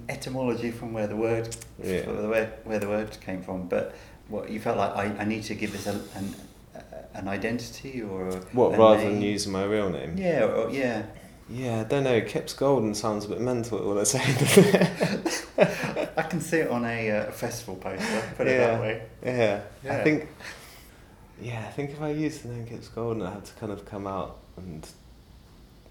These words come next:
Speaker 2: really do some kind of David Bowie stuff or something like that. I don't know if it, I don't know if it suits, suits my music. 'Cause when I first started, I used to love, I used to love, um, like, Danish, Icelandic, and s-,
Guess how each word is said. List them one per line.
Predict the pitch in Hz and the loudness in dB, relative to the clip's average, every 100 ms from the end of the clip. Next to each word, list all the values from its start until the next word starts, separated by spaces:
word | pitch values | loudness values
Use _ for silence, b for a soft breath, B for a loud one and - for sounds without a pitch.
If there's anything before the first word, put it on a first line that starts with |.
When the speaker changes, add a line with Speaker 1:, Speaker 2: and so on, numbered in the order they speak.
| - | -20
Speaker 2:
really | 85 95 95 | -14 -12 -10
do | 98 92 | -8 -8
some | - 87 | -10 -10
kind | 92 | -8
of | 90 | -8
David | 87 90 90 | -8 -8 -6
Bowie | 92 98 90 | -6 -4 -4
stuff | 92 - 71 - | -6 -8 -8 -10
or | - | -14
something | - - 78 | -14 -12 -10
like | 82 | -6
that. | 92 85 - - B B B B | -4 -4 -6 -12 B B B B
I | 101 | -2
don't | 120 120 | 2 4
know | 113 | 4
if | 113 | 4
it, | 113 95 - | 0 -4 -6
I | 101 | -6
don't | 120 | -2
know | 123 | -4
if | 101 | -4
it | - | -6
suits, | - 127 92 - - - | -2 -4 -4 -6 -10 -14
suits | - 85 | -12 -10
my | 104 | -6
music. | 95 104 - | -6 -6 -8
'Cause | - | -2
when | 135 | 2
I | 147 | 4
first | 147 127 110 | 6 4 4
started, | - 60 85 | 0 -2 0
I | |
used | 87 90 - | 0 -4 -6
to | 87 | -6
love, | 90 87 82 - - - - | -2 -2 -4 -12 -18 -18 -12
I | 87 | -10
used | 87 - | -8 -8
to | |
love, | 82 87 85 | -8 -6 -6
um, | 82 78 82 80 80 80 - - B B B B B - | -6 -6 -6 -8 -12 -16 -20 -20 B B B B B -16
like, | - - | -14 -10
Danish, | - 87 85 82 78 - - - | -6 -4 -4 -6 -6 -6 -6 -8
Icelandic, | 85 80 - 76 73 73 - | -8 -6 -8 -8 -10 -12 -14
and | 71 69 | -14 -12
s-, | 71 - | -12 -14